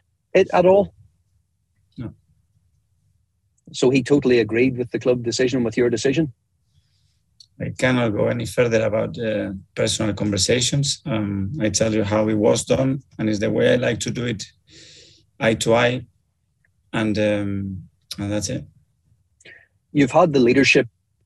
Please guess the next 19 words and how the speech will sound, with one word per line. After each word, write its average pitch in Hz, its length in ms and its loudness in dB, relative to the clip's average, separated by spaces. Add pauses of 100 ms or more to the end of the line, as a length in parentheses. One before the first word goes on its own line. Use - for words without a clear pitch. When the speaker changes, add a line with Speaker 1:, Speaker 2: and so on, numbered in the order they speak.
Speaker 1:
group 135 240 2
in 117 120 0
the 104 80 -2
past. 131 460 2
Which - 260 0
players, 143 440 2
maybe 135 280 -2
outside 131 480 -2
of 147 100 -2
that 156 240 2
group, 160 300 0 (560)
have 131 200 -2
impressed 127 560 2
you 156 140 8
with 135 160 2
a 127 60 2
view 127 260 0
to 135 120 -8
possibly 123 760 -2